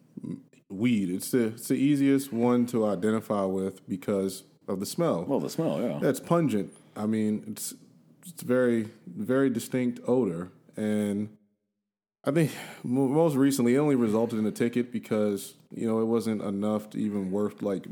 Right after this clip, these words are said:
Speaker 1: booking this person on.
Speaker 2: No, P D P?
Speaker 1: Yeah, 'cause, uh,
Speaker 2: Yeah.
Speaker 1: certain min-, certain counties, depending on where they are, population,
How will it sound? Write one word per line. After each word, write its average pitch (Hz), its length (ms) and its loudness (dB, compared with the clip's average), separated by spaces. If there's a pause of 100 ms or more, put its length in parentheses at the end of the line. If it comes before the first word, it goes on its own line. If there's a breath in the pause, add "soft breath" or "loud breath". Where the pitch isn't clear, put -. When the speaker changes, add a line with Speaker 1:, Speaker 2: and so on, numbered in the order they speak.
Speaker 1:
booking 110 260 -2
this 110 140 -2
person 117 400 -4
on. 127 380 -4
Speaker 2:
No, 78 120 -2
P - 160 0
D 90 100 4
P? 95 300 2 (140)
Speaker 1:
Yeah, 110 300 2 (120)
'cause, 123 180 2
uh, 113 320 4
Speaker 2:
Yeah. - 160 -10 (220)
Speaker 1:
certain 135 400 2
min-, 127 240 2
certain 147 840 2
counties, 127 680 2 (760)
depending 123 420 2
on 117 220 4
where 117 200 6
they 110 140 2
are, 117 340 4
population, 113 1300 0